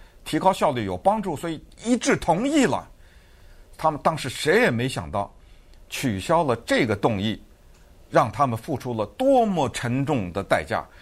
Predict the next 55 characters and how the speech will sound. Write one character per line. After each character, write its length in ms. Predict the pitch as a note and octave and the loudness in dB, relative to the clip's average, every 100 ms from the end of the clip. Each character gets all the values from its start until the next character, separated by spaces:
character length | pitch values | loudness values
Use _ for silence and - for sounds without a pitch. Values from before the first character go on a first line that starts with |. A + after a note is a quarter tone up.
| - | -20
这 140 | - D#3+ | -4 -2
是 100 | A#2 | 0
Aaron 340 | - F#3+ F3+ D#3 | 2 2 2 2
Burr， 200 | E3 B2+ | 0 0
他 240 | - C#3 | -4 -6
死， 420 | C3+ - - - | -6 -12 -10 -8
他 140 | - C#3 | -8 -6
后 100 | C#3 | 0
来 140 | D3 | 0
他 80 | D3+ | 0
死 180 | D3 F2 | -6 -6
了， 140 | F#2+ | -6
他， 100 | B2 | -2
呃， 300 | C3 - A#2 - - - | -2 -2 -10 -12 -18 -18
一 200 | C3+ D3 | -14 -6
八 560 | C#3+ C#3 C#3 C3+ C#3 C3 - - | 2 4 4 4 2 -2 -10 -20
三 200 | - D3+ | -4 -2
几 120 | A2+ | -2
年， 140 | F#2 G2+ | -4 -4
三 180 | C3 C3+ | -4 -4
六 180 | G#2+ D2+ | -4 -6
年 240 | F#2 G#2+ | -6 -4
死 160 | A2+ D#2+ | -4 -6
了， 100 | F2+ | -6
他 180 | - C3+ | 0 0
也 120 | F#2 | 0
没 100 | G2+ | 0
有 100 | A#2+ | 0
看 220 | - A#2 | 0 -2
到 180 | G2+ E2+ - - - - | 0 -2 -4 -18 -20 -6
他 140 | - | -2
为 160 | A#2+ A#2 | 0 0
之 220 | - C3 | -2 -6
付 180 | A#2+ C3 | -4 -4
出 160 | A#2+ | -2
的 100 | A#2 A2 | -4 -4
沉 340 | - C#3 E3+ | 0 0 2
重 240 | F#3 C3+ F2+ | 0 -2 -2
的 100 | F#2+ | -4
代 220 | - F2 | -2 -2
价。 220 | A#2+ E2+ - - - - - - - - - | -2 -8 -10 -20 -20 -20 -20 -20 -20 -20 -4
再 180 | - D#3+ | 0 0
讲 300 | - C#3 G#2+ | 0 -4 -2
一 60 | B2 | 0
遍， 180 | D#3 - - - - - | 0 -2 -10 -20 -20 -20
取 280 | - - C#3 | -6 0 2
消 180 | A3+ B3 | 4 2
前 180 | F#3+ A3 | 2 0
述 140 | A3+ | 0
动 180 | G3+ F3 | 0 0
议 120 | D#3+ | -2
就 180 | F#3+ D3+ | 0 0
是 320 | - B2+ - - - - - - - - | 2 -2 -2 -12 -20 -20 -20 -20 -20 -20
咱 240 | - - A3 | 0 2 2
们 180 | G3+ | 0